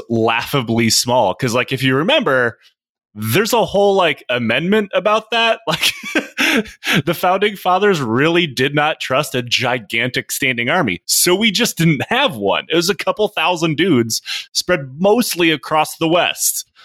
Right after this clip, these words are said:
Um, and, like, it was mostly based around National Guard units. Um, which we're not, uh, what you could, could, what you would call, like, uh, a one-to-one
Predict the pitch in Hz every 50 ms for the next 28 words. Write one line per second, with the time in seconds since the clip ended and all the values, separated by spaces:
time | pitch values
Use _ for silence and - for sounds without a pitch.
0 | - _ _ _ _ - 131 135 135 131 123 120 110 101 98 95 - - 139 143
1 | 143 143 151 143 - - - 143 147 147 143 131 135 147 147 160 160 - - 156
2 | 151 139 117 127 127 123 - - 120 120 117 113 113 113 113 113 107 - - 120
3 | 98 98 101 127 123 123 120 110 95 90 85 80 80 73 65 - _ - - -
4 | - 98 95 95 92 87 87 87 85 82 - _ _ _ _ _ _ _ _ _
5 | _ _ _ _ _ - 131 139 - - - - - - - - _ - 92 107
6 | 127 131 156 175 180 170 160 143 131 127 127 131 127 120 107 - - - - 131
7 | 120 120 117 110 110 120 120 120 123 117 101 - 104 - - 123 110 - 107 110
8 | 123 120 117 - - 131 120 123 117 117 107 - - 110 107 101 98 101 98 -
9 | - - 101 101 90 87 76 - - - 117 113 110 104 113 120 113 113 110 110
10 | 104 98 104 104 104 101 101 98 92 90 92